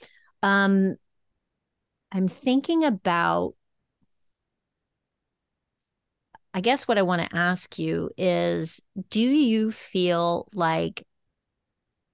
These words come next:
coming to poetry later in life is, <sighs> almost a natural progression in a way of,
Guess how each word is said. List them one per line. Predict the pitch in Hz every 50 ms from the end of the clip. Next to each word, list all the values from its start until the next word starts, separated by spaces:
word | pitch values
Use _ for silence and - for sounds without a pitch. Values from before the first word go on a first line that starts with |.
| _ _ _ _ _ -
coming | - - - 233 254 269 254 214 196 180 170 165 -
to | - - - 175
poetry | - - - 190 185 180 170 - - - - 180 175 170 165 - -
later | - 175 180 185 185 185 196 196 202 185 175
in | - - - 165 165 160
life | 165 165 160 165 160 160 - - 156 - - - _ _ _ _ _ _ _ _ _ _ _ _ _ _ _ _ _ _ _ _ _ _ _ _ _ _ _ _ _ _ _ _ _ _ _ _ _ _ _ _ _ _ -
is, | 214 208 208 202 202 202 190 180 - - - - _ _ _ _ _ _ _ _ _ _ -
<sighs> | - 185 165 - - - - - - - - _ _ _ _ _ _ _ _ _ _ _ _ _ _ _ _ _ _ _ _ _ _ _ _ -
almost | - 208 220 240 262 240 - -
a | 208
natural | 185 175 170 175 175 - - 214 190
progression | - - 185 170 160 185 170 165 170 170 - - 247 240 233 226 226
in | 226 220
a | 226 220
way | 220 220 220 220 220 220 220 220 220 220 220 214 208 -
of, | - 185 175 170 170 165 160 170 -